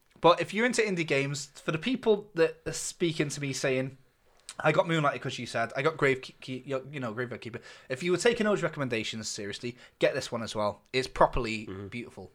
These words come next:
Speaker 1: Nice bit of art. As a game, can be quite tedious, very bare bones, but if you want a game with, like, a lot of style, get it. Thank you very, very much for listening.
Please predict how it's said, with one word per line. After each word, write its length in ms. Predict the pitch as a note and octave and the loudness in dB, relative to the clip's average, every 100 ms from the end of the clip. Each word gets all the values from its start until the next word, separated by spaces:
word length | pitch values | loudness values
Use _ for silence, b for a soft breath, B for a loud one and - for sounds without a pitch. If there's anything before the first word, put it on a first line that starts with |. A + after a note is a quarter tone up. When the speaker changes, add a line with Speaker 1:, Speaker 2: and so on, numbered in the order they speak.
| _ _ _ _ _ - | _ _ _ _ _ -8
Speaker 1:
Nice 220 | A#2 A2+ | -6 -6
bit 160 | - - | -6 -8
of 80 | A2 | -6
art. 380 | - C3 C3+ - B B B B | 0 4 4 2 B B B B
As 180 | D#3 D#3+ | 4 6
a 40 | D#3+ | 4
game, 420 | D#3+ E3 E3+ D#3+ - | 4 4 0 -8 -12
can 200 | - D#3 D#3 | -4 0 0
be 80 | |
quite 280 | C#3+ D3+ C#3 | 2 4 4
tedious, 580 | - C3+ B2 B2 A#2+ - - | 2 -6 -2 -2 -2 -8 -14
very 380 | A#2+ B2+ C3 C3 | -4 2 4 4
bare 260 | B2+ B2 B2 | 2 4 2
bones, 380 | A2+ A#2 A2+ - | 0 -4 -8 -8
but 180 | A#2+ | -6
if 120 | A#2 D#3 | -6 -2
you 100 | D3+ | 2
want 220 | D#3+ D#3 | 4 2
a 40 | |
game 260 | C3+ C#3+ C3+ | -2 -2 -2
with, 200 | B2 - | -6 -6
like, 200 | A#2 - | -6 -6
a 40 | A#2 | -8
lot 140 | B2 | -6
of 40 | G#2+ | -4
style, 460 | - B2 A2 A2 - | -2 -2 -2 -4 -6
get 120 | C#3 | -6
it. 140 | A2 - _ | -6 -10 _
Thank 240 | C#3+ C3+ | -12 -10
you 60 | B2 | -10
very, 160 | B2+ A#2 | -8 -8
very 160 | G#2+ G#2 | -10 -12
much 180 | G#2 | -14
for 80 | - | -16
listening. 300 | G#2+ - G2 | -16 -16 -20